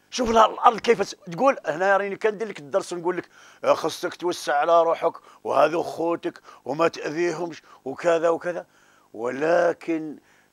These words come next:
لتلك الم-، لتلك ال-، الحرمات، يعني، جذب غريب، ويعطيك ربي سبحانه عز وجل واحد الشوق يدفعك،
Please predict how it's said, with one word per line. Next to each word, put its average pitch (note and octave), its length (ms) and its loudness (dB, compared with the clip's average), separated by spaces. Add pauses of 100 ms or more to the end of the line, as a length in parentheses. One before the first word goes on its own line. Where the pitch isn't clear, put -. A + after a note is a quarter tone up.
لتلك C#3+ 640 -8
الم-، C3+ 460 -8 (180)
لتلك C3 640 -16
ال-، B2+ 140 -10 (560)
الحرمات، C#3+ 1080 -2 (680)
يعني، C3 960 -6 (440)
جذب C#3+ 880 -2 (100)
غريب، C#3+ 480 -4 (2500)
ويعطيك C3+ 600 -4
ربي C#3 320 -8
سبحانه C#3+ 320 -6
عز C#3+ 200 -8
وجل D3+ 360 -8
واحد C#3+ 460 -4
الشوق D3+ 580 -6
يدفعك، D#3 680 -6